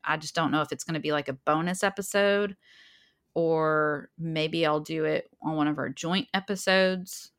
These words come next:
It depends on how much information I can get. I don't know if it'll be enough for an episode all on its own.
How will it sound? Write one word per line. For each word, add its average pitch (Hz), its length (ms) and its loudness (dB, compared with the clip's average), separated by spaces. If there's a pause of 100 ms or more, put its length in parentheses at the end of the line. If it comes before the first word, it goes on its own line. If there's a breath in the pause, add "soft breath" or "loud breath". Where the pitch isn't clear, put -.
(200)
It - 80 -8
depends 214 240 4
on 175 80 2
how 170 120 2
much 147 160 -2
information - 500 -4
I 120 80 -4
can 131 160 -4
get. - 220 -2
I 143 80 0
don't 143 140 -2
know 143 120 -2
if 131 120 -8
it'll 139 100 -6
be 123 140 -4
enough 120 240 -4
for 127 320 -6 (1200)
an 156 120 -2
episode 143 300 0
all 101 100 -2
on 92 120 -4
its - 140 -12
own. - 220 -6